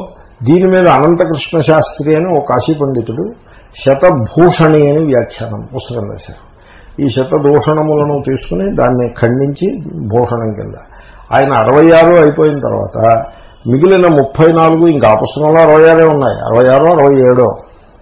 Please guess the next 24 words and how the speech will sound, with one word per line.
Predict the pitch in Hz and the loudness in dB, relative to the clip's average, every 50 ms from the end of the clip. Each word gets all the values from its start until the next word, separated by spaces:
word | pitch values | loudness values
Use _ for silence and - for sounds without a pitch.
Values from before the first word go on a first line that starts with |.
| _ - 127 | _ -10 -6
మిగిలిన | 131 139 170 175 170 | -2 0 2 2 2
ముప్పై | 170 151 135 - - 131 151 | 0 -2 -4 -6 -4 -4 -2
నాలుగు | 147 147 147 147 151 160 170 165 | -2 -2 -2 -4 -4 -2 -2 -2
లేక | 151 147 143 | -2 -2 -4
ముప్పై | 139 139 131 - - 123 135 | -6 -8 -8 -8 -4 -4 -4
మూడు | 127 123 113 110 123 165 202 - - - - - - - - - _ - 135 | -2 -2 -2 -2 -2 -2 -4 -4 -8 -16 -20 -20 -20 -20 -20 -20 _ -6 -6
ఇతరత్ర | 131 127 - 185 185 185 180 165 - - 170 165 170 170 170 170 151 147 | -4 0 2 4 4 4 4 2 2 0 0 4 4 6 4 4 2 0
ఉన్న | 139 147 151 | -4 -4 -2
గ్రంథాల్లో | 143 131 123 127 131 131 127 110 117 131 135 135 131 | -2 -2 -4 -4 -4 -4 -4 -4 -2 -2 -2 -2 -2
ఉండే | 131 127 123 120 120 | -4 -4 -4 -4 -4
దూషణములను | 117 110 104 113 120 117 - 123 123 123 127 127 123 123 120 117 120 110 110 - | -4 -2 -2 -2 -2 -2 -2 -4 -4 -4 -4 -4 -4 -4 -4 -4 -4 -6 -8 -8
తీసుకుని | 110 104 - - 139 139 131 143 180 220 - - _ _ - - - _ - | -10 -10 -10 -12 -14 -12 -10 -10 -12 -12 -16 -20 _ _ -20 -20 -18 _ -6
వాటికి | 117 117 110 - 110 120 117 | -6 -4 -4 -6 -8 -10 -10
ఖండన | - - 107 110 113 117 120 113 107 107 | -10 -8 -8 -8 -6 -6 -6 -6 -4 -2
రాసి, | 110 107 - - | -2 -2 0 0
ఆయన | 175 170 - - 123 139 147 | 0 2 2 2 2 2 2
మటుకు | 147 147 143 156 160 | 2 0 0 0 0
వంద | 170 151 131 123 131 143 151 151 147 131 | 0 0 2 0 2 2 2 2 0 -2
పూర్తి | 123 110 - - 117 - | -6 -8 -8 -10 -12 -12
చేశారు. | 104 92 85 - - - - - - - - _ _ _ _ - - _ _ _ _ _ _ - - - - - _ - 131 | -12 -14 -14 -14 -18 -18 -20 -20 -20 -20 -20 _ _ _ _ -20 -20 _ _ _ _ _ _ -20 -20 -20 -20 -20 _ -10 -8
ఇది | 131 170 196 185 | -4 -4 -4 -4
దాని | 151 131 127 120 120 113 | -2 -2 -2 -2 -2 -4
వ్యవస్థ. | 110 107 113 120 110 - - - - - - - - - - - _ _ - | -4 -4 -6 -6 -10 -12 -14 -16 -16 -16 -16 -18 -20 -20 -20 -20 _ _ -8
ఓకే, | 95 95 87 - - 104 107 107 117 - - | -8 -6 -6 -2 0 2 2 2 2 0 -4